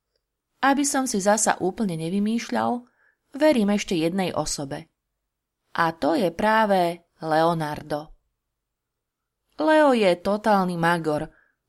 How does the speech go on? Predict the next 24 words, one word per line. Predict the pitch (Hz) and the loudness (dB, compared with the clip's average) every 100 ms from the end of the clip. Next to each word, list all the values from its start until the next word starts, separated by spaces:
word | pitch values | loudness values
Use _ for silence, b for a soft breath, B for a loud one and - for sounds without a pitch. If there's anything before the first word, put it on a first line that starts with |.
| - | -12
s | 185 | -2
veľkým | 180 202 - 165 160 | 0 0 -4 -8 -4
T | 180 180 190 - | -2 0 2 0
a | 160 160 | 0 0
veľkým | 170 170 170 175 165 - | -2 -2 -6 -10 -10 -6
M, | 170 160 160 _ _ _ _ _ _ - | -4 -4 -8 _ _ _ _ _ _ -6
ale | 165 160 | -2 -2
pri | 160 - 339 247 | -2 -2 0 0
ňom | 190 - | 0 -2
aspoň | 185 214 - 156 147 147 | -2 -2 -4 -8 -8 -6
viem, | 180 185 180 180 _ _ _ | -4 -4 -6 -10 _ _ _
kde | 151 151 165 160 | -16 -4 -2 0
je | 156 | 0
sever. | - 160 143 143 147 _ _ _ _ _ _ _ _ _ _ _ _ _ - | -2 -2 -4 -4 -8 _ _ _ _ _ _ _ _ _ _ _ _ _ -2
Pokiaľ | 349 - 220 190 | 0 2 0 0
ide | 214 185 175 | -2 -2 0
o | 185 | 0
ľudí, | 277 269 180 170 | 0 -2 -4 -6
ktorým | - 175 165 156 | -4 -2 -2 -4
neverím | 175 220 196 156 156 | -4 -2 0 -2 -6
ani | - 160 160 165 | -6 -6 -6 -4
nos | 220 226 208 | 0 2 0
medzi | 180 165 156 | -2 -4 -4
očami, | 185 208 214 190 185 | -6 -4 -4 -4 -6